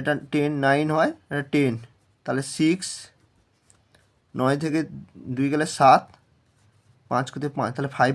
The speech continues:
পয়েন্ট, root over five point seven six, এটা root over ফাইভ পয়েন্ট সেভেন সিক্স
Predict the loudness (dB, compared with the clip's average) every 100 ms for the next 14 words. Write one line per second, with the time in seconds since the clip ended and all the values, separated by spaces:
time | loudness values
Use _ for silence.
0 | 0 -2 -2 -6 _ _ -10 -6 -4 -2
1 | -2 -2 -4 -6 -10 _ _ _ _ -2
2 | 0 0 -2 -6 -8 -18 _ _ _ _
3 | -2 0 2 2 2 0 0 -4 -2 -4
4 | -2 -6